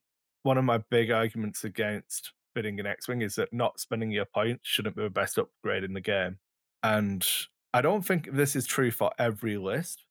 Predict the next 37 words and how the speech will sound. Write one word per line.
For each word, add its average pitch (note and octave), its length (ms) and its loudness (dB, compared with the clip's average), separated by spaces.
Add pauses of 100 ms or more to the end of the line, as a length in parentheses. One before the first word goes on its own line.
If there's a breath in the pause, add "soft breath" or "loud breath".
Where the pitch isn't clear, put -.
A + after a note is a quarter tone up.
(320)
but, G#2+ 180 0
like, G#2 160 -4
we A2+ 120 0
experienced C3+ 600 0
it A#2+ 180 0
with A2 220 -2 (120)
Blizzard G#2 340 -4
Force. D#3 580 0 (460)
And G#2+ 260 -2
now, A2 540 2 (100)
having A2+ 300 0
played A#2 300 2
a A#2 60 2
little A2 180 0
bit G#2+ 160 -4
of G#2 100 -6
Yoda, G2+ 640 -4 (120)
I A2 80 0
know A2 160 2
Yoda G#2+ 440 0
was A2 160 -4
always A2 260 2
good G#2+ 180 -2
on G#2+ 100 0
specific - 540 -8
objectives, A#2 680 -4 (440)
but A2 80 0
I G2 100 0
think - 360 -4
the G#2+ 120 -4
Wookiee A2 340 -4
Battle A2+ 260 2
Force A#2 340 0
is A2 120 -4
good A2+ 340 0 (480)
on, G#2 360 -2 (460)
well, - 180 -4